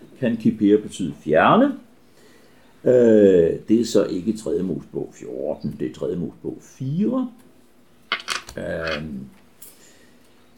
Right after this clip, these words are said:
øh, nej, det er fjorten, undskyld. Og under tiden kan kippere betyde forson, og det har vi kapitel fire, ja. Øh, syndofferet og,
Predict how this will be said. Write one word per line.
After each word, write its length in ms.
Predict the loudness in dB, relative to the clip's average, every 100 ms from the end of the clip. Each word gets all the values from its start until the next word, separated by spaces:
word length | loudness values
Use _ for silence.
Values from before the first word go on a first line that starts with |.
| -16
øh, 1000 | -10 -8 -8 -8 -10 -10 -12 -12 -12 -12 -14 -18 _ _ _ _ _ _ _ _ _ _ _ _ _ -20 _ _ _ _ _ _ _ _ _ _ _ _ _ _ _
nej, 200 | -6 -6 -8
det 100 | -6
er 120 | -4 -4
fjorten, 360 | -8 -8 -10 -12
undskyld. 420 | -12 -12 -16 -16 -4
Og 120 | 2 2
under 140 | 2
tiden 280 | -2 -6 -4
kan 440 | -4 -4 -4 -4 -2
kippere 420 | -2 0 2 2
betyde 360 | 0 -6 -6 -6
forson, 460 | -6 0 2 2
og 100 | 0
det 120 | -4 -6
har 140 | -8
vi 60 | -10 -12
kapitel 280 | -12 -14 -16
fire, 300 | -16 -16 -16 -18
ja. 440 | -20 -20 -20 -16
Øh, 100 | -14 -14 -16 -20 -20 _ _ -20 -16
syndofferet 560 | -8 -6 -6 -8 -8 -8
og, 220 | -10